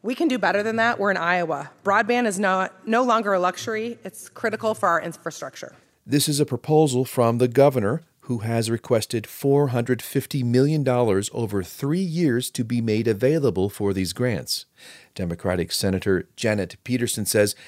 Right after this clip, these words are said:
Speaker 2: she agrees the state should have a bill like this to improve internet access. Peterson compares internet service to a utility like electricity and proposes an amendment that would offer assistance to low-income Iowans.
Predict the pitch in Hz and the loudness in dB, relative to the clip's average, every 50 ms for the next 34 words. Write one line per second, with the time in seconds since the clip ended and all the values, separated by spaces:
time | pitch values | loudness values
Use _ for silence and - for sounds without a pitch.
0 | - - - - - 160 156 156 147 131 127 127 180 220 208 170 117 92 85 - | -20 -12 -8 -4 0 2 2 2 0 -2 -6 -4 -2 -2 -2 -2 -4 -4 -4 -6
1 | 90 - - 123 117 113 - _ - - - - - 208 240 208 147 135 120 95 | -4 0 2 2 2 0 -2 _ -12 -10 -8 -4 -4 -2 -2 -2 -2 -2 -2 0
2 | 104 92 80 110 113 107 107 117 143 185 196 - - 80 73 127 - - - 104 | -2 0 0 2 2 2 2 0 0 0 -2 -4 -4 -4 -4 -4 -4 -6 -4 -2
3 | 98 110 117 - 92 101 107 101 90 95 - - 82 85 80 80 117 156 185 170 | -2 -2 -2 -2 -2 -2 -2 -2 -2 -4 -6 -4 -4 -4 -2 -2 -2 -2 -2 -2
4 | - - - - - - - - - - - - - _ _ _ - 117 110 101 | -4 -6 -6 -6 -8 -8 -8 -10 -14 -20 -20 -20 -20 _ _ _ -4 -2 0 0
5 | 95 - - 107 98 - - 80 - 95 95 95 101 95 - - 107 107 95 - | 0 0 -2 -4 -4 -6 -8 -8 -4 -2 0 2 2 0 0 -2 -4 -4 -4 -4
6 | 101 92 87 87 - - - 98 92 85 92 110 - - - - 104 92 92 87 | -2 -2 -2 -2 -2 -2 -2 -2 0 0 -2 -4 -4 -6 -6 -4 -2 -2 -2 -2
7 | 92 90 - - - 175 151 127 98 95 104 127 120 92 82 87 95 - - 85 | -4 -4 -4 -2 0 0 0 0 0 -2 -4 -4 -4 -4 -4 -6 -6 -6 -6 -6
8 | 87 85 - - - 196 190 - - 156 160 156 - - - - - _ - 147 | -6 -6 -6 -2 0 0 0 0 0 0 0 0 -2 -6 -18 -20 -20 _ -8 -4
9 | 165 170 180 185 170 - - 196 180 - - - 208 220 220 190 202 202 190 - | -2 -2 -2 -4 -4 -4 -4 -6 -6 -6 -2 2 2 2 2 2 0 0 0 0
10 | - 175 175 170 170 190 202 196 170 139 139 180 - - - - - _ _ - | 2 4 4 4 4 4 2 2 2 2 0 0 0 -4 -14 -20 -20 _ _ -4
11 | 135 131 - - 139 147 147 139 131 127 127 - - 156 165 151 - - 147 - | -2 -2 -2 -2 -2 -2 0 0 0 0 -2 -2 -2 -2 -2 -2 0 0 -2 -2
12 | - - 101 151 - - - - 131 143 143 127 107 98 104 117 - - 104 104 | -2 -4 -4 -6 -6 -6 -4 -4 -4 -4 -2 0 0 2 2 0 0 -4 -6 -6
13 | - - 123 127 - 175 185 180 165 104 80 - - - - - - | -4 -6 -6 -4 -2 -2 0 0 0 0 -2 -4 -10 -12 -12 -12 -12